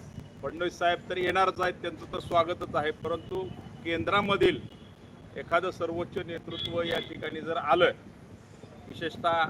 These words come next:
आमचा आग्रह आहे की अमित शहा साहेब यांची जर सभा आपल्या परिसरामध्ये इंदापूर तालुक्यामध्ये झाली तर निश्चितपणे सर्व पश्चिम महाराष्ट्राला एक विकासाची गती या सभेच्या निमित्ताने येईल असा आग्रह आम्ही आहे आणि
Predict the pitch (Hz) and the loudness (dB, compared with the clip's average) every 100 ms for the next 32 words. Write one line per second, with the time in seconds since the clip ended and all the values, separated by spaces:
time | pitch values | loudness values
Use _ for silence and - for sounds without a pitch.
0 | - 139 147 175 160 - 165 165 - 175 | -2 -14 -4 2 2 4 4 4 0 -6
1 | 175 160 185 202 214 202 - 175 160 160 | -2 -2 -2 0 2 2 4 2 2 -2
2 | 160 170 170 202 - 160 170 - - - | -8 -8 -6 -2 0 4 4 2 -8 -18
3 | - - - 139 156 165 - 156 151 156 | -16 -12 -6 -6 -2 -2 -2 -6 -4 -4
4 | 156 156 151 165 165 156 143 151 - 160 | -2 -2 2 2 2 -4 -4 -4 -6 -4
5 | 147 143 139 151 151 147 147 156 165 135 | -2 -2 -2 -6 -4 -4 -2 0 0 -2
6 | - - - - 135 135 151 185 175 - | -8 -12 -12 -10 -8 -6 -6 -6 -6 -2
7 | 170 196 214 - - 156 170 170 160 156 | -2 0 -4 -8 -10 -6 -2 -2 -4 -4
8 | 180 175 156 151 139 143 151 175 185 - | -6 -4 -2 -2 -2 -6 -2 0 0 -6
9 | 143 147 143 - 151 156 151 160 147 147 | -12 -10 -10 -6 -6 -4 -8 -6 0 0
10 | 190 156 - - - - 165 165 160 143 | 2 -2 -4 -14 -16 -10 -6 -4 -2 -4
11 | 156 165 160 147 147 - 147 156 165 - | -2 -2 -4 -6 -8 -6 -6 -6 -8 -10
12 | - 151 180 143 - - - 165 156 165 | -6 4 4 4 -2 -12 -2 4 4 6
13 | 208 190 165 156 156 165 165 | 8 6 4 0 -2 -4 -8